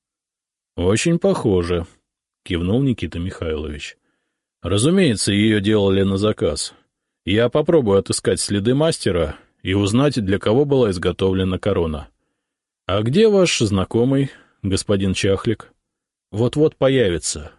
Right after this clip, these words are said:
улыбнулся я. «Я послал ему зов сразу после того, как сообщил вам».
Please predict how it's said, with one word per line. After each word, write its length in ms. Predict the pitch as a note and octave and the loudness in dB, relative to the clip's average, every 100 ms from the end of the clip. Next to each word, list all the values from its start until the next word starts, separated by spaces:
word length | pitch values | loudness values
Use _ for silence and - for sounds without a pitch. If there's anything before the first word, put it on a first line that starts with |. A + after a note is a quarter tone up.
| _ _ _ | _ _ _
улыбнулся 600 | G2+ F2 E2 E2+ D2+ - | -4 -4 -2 -4 -4 -6
я. 280 | E2+ E2+ D#2+ _ _ _ _ _ | -6 -6 -8 _ _ _ _ _
«Я 160 | B2 D#3 | 0 0
послал 480 | F#3+ E3 G3+ G3 F3 | 0 0 2 4 4
ему 240 | E3 E3 | 4 4
зов 320 | F3+ G#3+ - | 4 2 0
сразу 400 | - - F3+ E3 | -8 0 2 2
после 320 | C#3 - - G#2+ | 2 0 0 0
того, 220 | B2+ D#3+ | 2 2
как 180 | - - | -2 -4
сообщил 540 | G2 F#2 - B2 G2+ | -2 -2 0 -2 0
вам». 300 | E2+ D#2+ D2+ | -2 -4 -8